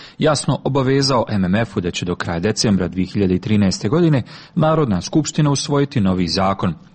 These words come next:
Pismo datira od devetog oktobra, a posljedice nedonošenja zakona o radu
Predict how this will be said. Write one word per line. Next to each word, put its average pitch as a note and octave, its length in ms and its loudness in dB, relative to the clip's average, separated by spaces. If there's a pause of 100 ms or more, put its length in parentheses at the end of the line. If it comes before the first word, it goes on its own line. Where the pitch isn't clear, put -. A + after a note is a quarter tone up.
(120)
Pismo F#2 300 0
datira A2+ 400 0
od G#2+ 100 -2
devetog F2 460 -4
oktobra, C3 460 0 (320)
a E3 100 0
posljedice C3 600 -2
nedonošenja A#2 600 0
zakona F#2+ 500 -2
o E2+ 60 -8
radu B2 320 0